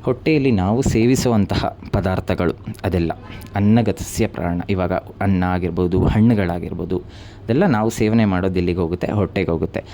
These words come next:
So, ಆ ಒಂದು ಬಿಂದಿಗೆಯನ್ನ ನಾವು ತಾಯಿಯ ದೇಹವನ್ನಾಗಿ ನಾವು ಪರಿಗಣಿಸ್ಬೇಕಾಗತ್ತೆ. So, ಅದ್ರ ಮೇಲ್ಗಡೆ ಕಂಠದಲ್ಲಿ ಮುಕ್ಕಾಲು ಭಾಗದಷ್ಟು ನೀರನ್ನ ತುಂಬ್ಕೊಳ್ಳುವಂಥದ್ದು. ನೀರನ್ನ ತುಂಬಿ ಅದಕ್ಕೆ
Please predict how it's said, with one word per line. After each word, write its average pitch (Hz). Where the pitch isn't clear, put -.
So, -
ಆ 107
ಒಂದು 156
ಬಿಂದಿಗೆಯನ್ನ 123
ನಾವು 107
ತಾಯಿಯ 127
ದೇಹವನ್ನಾಗಿ 98
ನಾವು 98
ಪರಿಗಣಿಸ್ಬೇಕಾಗತ್ತೆ. 92
So, -
ಅದ್ರ 160
ಮೇಲ್ಗಡೆ 196
ಕಂಠದಲ್ಲಿ 117
ಮುಕ್ಕಾಲು 208
ಭಾಗದಷ್ಟು 123
ನೀರನ್ನ 117
ತುಂಬ್ಕೊಳ್ಳುವಂಥದ್ದು. 87
ನೀರನ್ನ 160
ತುಂಬಿ 143
ಅದಕ್ಕೆ 120